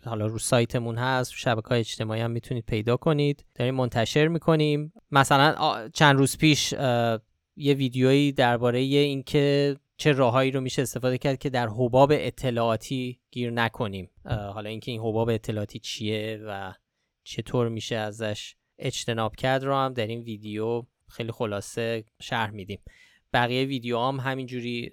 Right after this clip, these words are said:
اه، داره منتشر می‌شه. فکر کنم دو سه تا ویدیوی دیگه مونده که پونزده تا مبحثمون کامل بشه. اگه پیشنهادی به ذهنتون رسید برای پادکست یا بقیه کارهای ما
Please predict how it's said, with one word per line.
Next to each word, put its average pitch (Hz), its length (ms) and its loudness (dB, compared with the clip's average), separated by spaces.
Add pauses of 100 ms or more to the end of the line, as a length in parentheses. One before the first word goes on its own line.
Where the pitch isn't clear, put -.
اه، 110 180 -10
داره 113 240 -6
منتشر 117 460 -4
می‌شه. 165 200 -6
فکر 196 60 2
کنم 190 180 0
دو 151 140 4
سه 156 160 2
تا 147 160 2
ویدیوی 120 400 0
دیگه 117 280 -4
مونده 113 400 -4
که 135 340 -2 (220)
پونزده 110 560 -6
تا 107 580 -6
مبحثمون 135 960 -4 (400)
کامل 110 420 -2
بشه. 101 360 -10 (200)
اگه 185 220 4
پیشنهادی 175 540 4
به 165 100 4
ذهنتون 151 480 2
رسید 139 300 0
برای 135 280 2
پادکست 139 720 0
یا 120 80 2
بقیه 120 440 0
کارهای 127 420 4
ما 131 400 0